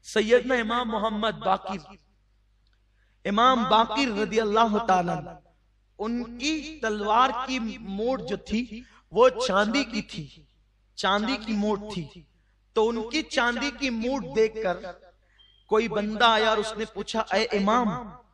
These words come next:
क्या चांदी की मूठ तलवार की रखना जायज है? क्या रख सकते हैं चांदी की मूठ?" तो उस वक्त आपने फरमाया, "बिल्कुल रख सकते हैं।" तो कहा, "दलील क्या है?"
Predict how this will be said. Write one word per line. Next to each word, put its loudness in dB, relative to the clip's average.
क्या 2
चांदी -2
की -4
मूठ -2
तलवार 6
की -2
रखना -2
जायज 2
है? 0
क्या 2
रख 2
सकते -2
हैं 0
चांदी 0
की -6
मूठ?" 0
तो 4
उस 2
वक्त 2
आपने 2
फरमाया, -2
"बिल्कुल -6
रख -4
सकते -6
हैं।" -10
तो -8
कहा, -4
"दलील -2
क्या 2
है?" -6